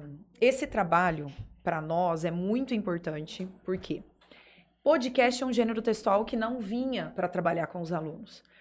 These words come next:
Até um dia que ele foi disseminando, disseminando, e a Unicamp pediu isso no vestibular.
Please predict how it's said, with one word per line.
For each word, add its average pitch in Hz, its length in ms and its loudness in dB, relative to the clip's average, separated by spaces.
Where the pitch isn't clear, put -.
Até 220 220 4
um 254 100 0
dia 262 380 2
que 269 840 0
ele 220 160 0
foi 220 200 2
disseminando, 226 600 0
disseminando, 240 520 0
e 294 40 0
a 294 40 2
Unicamp 302 400 0
pediu 254 460 -4
isso 214 340 -4
no 220 100 -2
vestibular. 214 560 -4